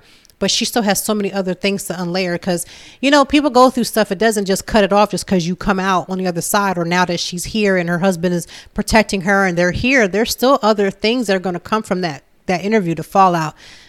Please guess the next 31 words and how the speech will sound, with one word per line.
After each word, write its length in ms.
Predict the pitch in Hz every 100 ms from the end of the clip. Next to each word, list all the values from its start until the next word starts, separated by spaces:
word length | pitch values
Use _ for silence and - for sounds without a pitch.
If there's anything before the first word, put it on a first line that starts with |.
| _
the 100 | 190
raggedy, 600 | 175 196 202 196 196 190 180
uh, 440 | 180 170 160 156 160 - _
statement 400 | - - 247 196
that 120 | 185 180
was 180 | 196
<laughs> 100 | 190
made 160 | 208 196
from 280 | - 196 185
the 80 | 180
queen. 400 | - 240 202 180
Like, 200 | 175 - - - -
there's 160 | 208
so 240 | - 247 262
many 200 | 269 240
things 420 | - 233 240 208
that 120 | 190
are 60 | 185
gonna 240 | 190 180
s-, 180 | 175 -
continue 520 | - 185 - 233 214
to 140 | -
fall 280 | 185 - 196
off 140 | 185 -
from 160 | 185
that. 200 | 185 180
And 220 | 226 262
she 200 | 254 269
is 100 | 226
currently 400 | - 240 240 190
pregnant, 500 | 180 - 214 170 151